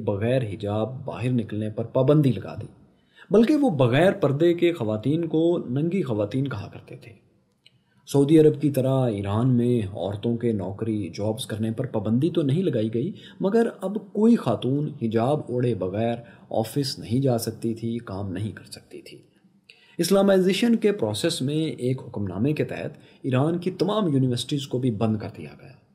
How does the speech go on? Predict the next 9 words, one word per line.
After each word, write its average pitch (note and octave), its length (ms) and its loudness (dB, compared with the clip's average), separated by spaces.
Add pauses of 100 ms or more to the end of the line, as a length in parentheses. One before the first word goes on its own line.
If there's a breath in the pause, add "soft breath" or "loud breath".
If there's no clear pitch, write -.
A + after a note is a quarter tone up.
(720)
तीन F3 240 6
साल B2 340 0
तक B2 320 2
यूनिवर्सिटीज़ G#2 880 0
बंद G#2+ 200 0
रहीं A2 360 2
और A2 200 -4
इस G#2 160 -8
दौरान G#2 460 -4